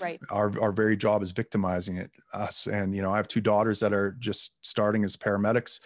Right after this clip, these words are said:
Speaker 2: Um, they're being told this, and I have to constantly, uh, counter this, what they get in school and by, by their, their employers by saying,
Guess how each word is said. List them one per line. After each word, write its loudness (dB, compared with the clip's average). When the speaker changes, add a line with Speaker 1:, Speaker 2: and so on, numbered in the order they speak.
Speaker 2:
Um, 0
they're 0
being 4
told 0
this, 0
and 0
I 0
have -2
to -12
constantly, -2
uh, -8
counter 0
this, 0
what -2
they -4
get 0
in -6
school 0
and -2
by, 0
by -2
their, -4
their -4
employers 0
by -2
saying, -2